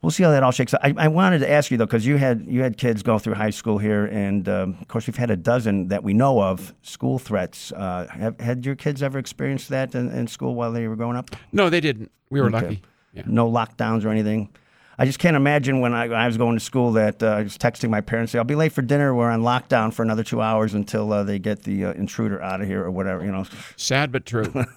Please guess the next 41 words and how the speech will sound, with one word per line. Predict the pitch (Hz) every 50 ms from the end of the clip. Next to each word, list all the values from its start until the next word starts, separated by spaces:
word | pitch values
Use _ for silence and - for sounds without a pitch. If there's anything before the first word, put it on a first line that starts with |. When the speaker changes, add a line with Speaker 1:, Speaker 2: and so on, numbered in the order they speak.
| 120 127 - - - - 139 - - -
Speaker 2:
But | 135
let's | 170 175 -
get | - 202 -
to | 180 185
our | 160 135
first | - 170 151 - -
guest. | 151 147 123 107 -
Speaker 1:
Why | 117 135 147 165
don't | 160 160 147
we | 143 131
do | 113 110 151 165 160
that? | 143 139 123 113 104 90 - -
Speaker 2:
'Cause | - 110 -
Speaker 1:
Uh, |
Speaker 2:
there's | - 151 156
a | 147
big | 135 190 156 151
event | 131 170 165 - -
coming | - 143 131 131 120
up | 123 -
in | 120 113
San | - - 131 131 123
Diego | 120 123 131 139 147
on | 156 139 120 113
Speaker 1:
yes. | 117
Speaker 2:
March | 131 135 127 - -
fourteenth. | - 127 120 - - 135 131 120 104 101 101
Speaker 1:
She | - - 143 147 151
is | 143 107 98
the | 107
C | 98 - - 156 165 175 -
E | 143 131 131 117
O | 143 156 156 139 120 107
of | 87 101 98 92
the | 107
Susan | - - - 147 156 147 131 110 113 101 101
G. | 92 127 135 127 117
Komen | - 139 135 139 139 127 110
San | - - 127 131 131
Diego, | 117 113 107 113 139 165 151 131 113 107 104 107 101 101 104 - _ -
uh, | 95